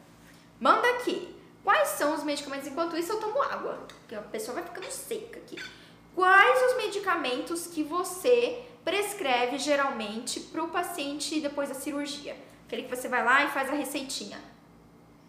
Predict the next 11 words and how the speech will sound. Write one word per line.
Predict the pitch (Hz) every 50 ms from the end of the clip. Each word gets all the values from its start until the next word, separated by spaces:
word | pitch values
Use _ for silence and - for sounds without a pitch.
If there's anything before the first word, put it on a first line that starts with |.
| - - - - - - -
Nimesulida, | 294 370 370 330 277 247 247 240 302 339 339 302 269 269 262 226 277
alisador, | 277 262 226 220 214 - 262 254 269 - 233 233 233 233 233 240 247 247 240 -
amoxi, | 220 247 240 233 226 202 202 196 208 214 208 208 - - - - 320 392 415 - - - - - - - - - - -
uhum, | - 220 226 233 226 233 202 196 196 196 214 233 254 294 415 - - - - - - - - -
dexametasona, | 226 247 233 240 - - - 269 240 208 196 - 247 277 339 269 254 254 247 247 247 254 247
geralmente | 247 240 220 214 220 247
a | 247
gente | - -
prescreve | - 302 302 - - 254 233 226 233 339
isso, | 349 - - - - - -
né? | 247 220 247 330 466 494